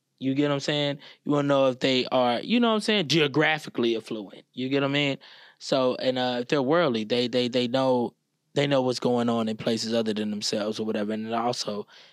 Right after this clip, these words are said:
gives, you know, um, tells about their character. Of, uh, if they're humble and things like that. 'Cause one thing about traveling will do, it, it will humble you, let you know how small you are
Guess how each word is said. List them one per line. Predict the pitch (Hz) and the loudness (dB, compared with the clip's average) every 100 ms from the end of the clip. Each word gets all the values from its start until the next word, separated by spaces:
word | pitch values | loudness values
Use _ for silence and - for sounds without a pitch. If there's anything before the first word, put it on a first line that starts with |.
| _ _ | _ _
gives, | 120 107 101 - | 0 0 -2 -6
you | 107 | -6
know, | 101 101 - | -6 -6 -4
um, | - - - - - - | -4 -6 -8 -12 -18 -4
tells | - 113 | -2 0
about | 113 107 | -4 -6
their | 113 | -8
character. | 107 117 101 - 101 | -8 -8 -6 -6 -6
Of, | 98 | -4
uh, | 107 107 - - | -4 -4 -6 -8
if | - - | -10 -6
they're | 117 | -6
humble | 104 117 113 117 113 | -4 -6 -4 -2 -2
and | 104 | -4
things | 110 107 101 | -8 -8 -8
like | 104 - | -8 -6
that. | 107 | -6
'Cause | - 104 | -8 -4
one | 135 147 | -2 0
thing | 147 | 0
about | 139 127 | 0 0
traveling | 147 143 131 120 | 0 0 -2 -2
will | 143 139 | 0 0
do, | 120 113 113 - - _ | -2 -4 -8 -20 -20 _
it, | 143 - | -8 -2
it | 139 | 0
will | 131 | 2
humble | 147 156 113 | 0 0 -2
you, | 110 | -2
let | 120 123 - | 0 -2 0
you | 123 | 0
know | 120 113 | 0 -2
how | 120 | -2
small | - 123 117 110 | -4 -4 -4 -4
you | 110 107 | -4 -4
are | 104 | -4